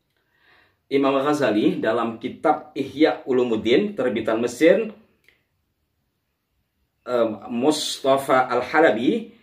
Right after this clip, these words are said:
seribu tiga ratus lima puluh empat Hijriah atau seribu sembilan ratus tiga puluh sembilan Masehi,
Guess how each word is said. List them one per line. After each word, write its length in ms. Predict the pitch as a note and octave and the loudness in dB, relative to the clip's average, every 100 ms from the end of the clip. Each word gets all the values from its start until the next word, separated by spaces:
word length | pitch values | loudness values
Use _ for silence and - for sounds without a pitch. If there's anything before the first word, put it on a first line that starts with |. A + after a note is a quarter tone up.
| _ _ | _ _
seribu 800 | - C#3 C3+ C3+ E3 E3+ F3+ D#3 | -12 -4 -4 0 2 2 0 -4
tiga 240 | C3 A2+ | -2 2
ratus 400 | C3 C3 F3 - | 4 2 -2 -6
lima 240 | B2 B2 A2 | -4 -2 -2
puluh 160 | A#2 | -4
empat 240 | A2+ A2 F2+ | -4 -4 -4
Hijriah 400 | F#2+ G#2+ C#3+ D3 | -6 0 -2 -2
atau 320 | G#2 A2+ C3 | -6 -2 -4
seribu 400 | C3 B2 C3+ D#3 | -4 -6 -2 -2
sembilan 480 | D3 C3+ C3+ C3 C3 | 0 0 2 0 0
ratus 480 | C#3+ D3 F3+ F3 B2+ | -2 -2 -2 -4 -6
tiga 240 | A2 A2 | -4 -4
puluh 160 | A2+ - | -6 -10
sembilan 320 | A2+ G#2 G#2+ | -4 -2 0
Masehi, 560 | G#2+ G#2+ B2 A3+ G#3+ | -2 -2 0 0 -2